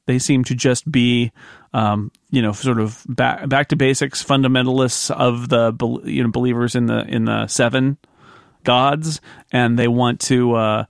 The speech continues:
uh, spread their doctrine and enforce it in King's Landing and presumably all of Westeros.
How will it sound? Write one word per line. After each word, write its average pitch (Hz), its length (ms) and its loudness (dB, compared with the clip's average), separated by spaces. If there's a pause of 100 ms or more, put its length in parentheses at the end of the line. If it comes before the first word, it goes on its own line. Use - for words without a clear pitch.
(380)
uh, - 540 -8 (840)
spread 131 420 0
their 135 220 2
doctrine 151 580 0
and 113 260 -2
enforce 123 460 -2
it 165 200 0
in 120 200 0
King's 123 240 0
Landing 143 400 0
and 123 180 -2
presumably 113 520 0
all 107 180 0
of 98 80 -4
Westeros. 135 580 -2